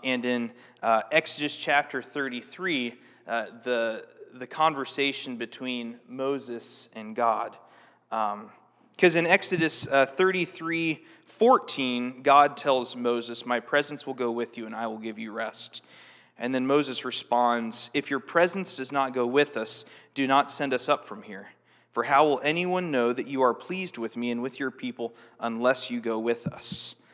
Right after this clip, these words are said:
What else will distinguish me and your people from all the other people on the face of the earth?" And Teckle goes on to say that Moses considered the presence of God to be the most important ingredient he needed to be successful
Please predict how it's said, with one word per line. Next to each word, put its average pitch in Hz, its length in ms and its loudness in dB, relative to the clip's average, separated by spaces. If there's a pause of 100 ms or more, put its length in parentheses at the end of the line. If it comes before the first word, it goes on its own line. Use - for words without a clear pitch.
(220)
What 151 300 6
else 143 300 4
will 131 80 -2
distinguish 123 640 -2
me 151 320 -2
and 131 100 -2
your 123 140 -2
people 113 560 -6 (260)
from 117 300 -4
all 165 220 4
the 170 100 2
other 165 160 2
people 120 440 -6
on 110 180 -8
the 107 60 -10
face - 760 -2
of 107 140 -12
the 107 140 -12
earth?" - 480 -18 (1400)
And 120 80 -18
Teckle 131 300 0
goes 123 260 0
on 123 200 4
to 117 60 -2
say 120 320 2
that 113 220 -4 (240)
Moses 160 440 4
considered 139 520 0
the 113 100 -2
presence 156 520 2
of 151 140 -6
God 113 360 4
to - 80 -12
be 131 140 -4
the 127 100 -2
most 123 300 -2
important 165 500 -4
ingredient 127 640 -4 (260)
he 208 280 -2
needed 131 420 0
to 127 60 -8
be 123 160 -4
successful 120 880 0